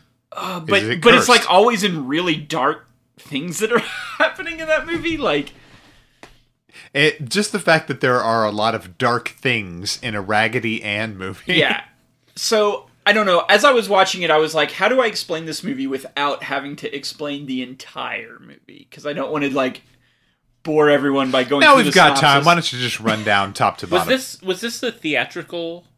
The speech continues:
Speaker 1: I don't
Speaker 3: movie?
Speaker 1: know. It, nineteen seventy-seven. I don't know. It is a full feature length.
Speaker 2: I would assume it would be, 'cause
Speaker 3: Because what would you do with it
Speaker 1: Yeah,
Speaker 3: other
Speaker 2: a
Speaker 1: in
Speaker 2: lot of
Speaker 1: nineteen seventy-seven, you weren't,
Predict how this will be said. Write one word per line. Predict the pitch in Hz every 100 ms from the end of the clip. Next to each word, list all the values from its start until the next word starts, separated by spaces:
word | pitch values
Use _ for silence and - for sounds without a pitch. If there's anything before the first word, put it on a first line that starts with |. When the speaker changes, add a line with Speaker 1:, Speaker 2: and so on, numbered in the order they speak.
| _ _
Speaker 1:
I | - -
don't | 254
Speaker 3:
movie? | 175
Speaker 1:
know. | 180 170 - -
It, | 180 - _ _ _
nineteen | 156 196 220 262
seventy-seven. | 233 233 226 233 180 160 143 -
I | 175
don't | 220 196
know. | 170
It | - 202
is | 381
a | 359
full | - 262
feature | - 240 220 190
length. | 151 160
Speaker 2:
I | 175
would | 233 135
assume | 113 - 135 117
it | 90
would | 101 110
be, | 82 82
'cause | 90
Speaker 3:
Because | 147
what | 170
would | 165
you | 131
do | 135 143
with | 123
it | 120
Speaker 1:
Yeah, | 269 139
Speaker 3:
other | 120
Speaker 2:
a |
Speaker 1:
in | 160
Speaker 2:
lot | 202 269
of |
Speaker 1:
nineteen | 311 302 247
seventy-seven, | 247 240 180 - 247 196 156
you | 160
weren't, | 165 151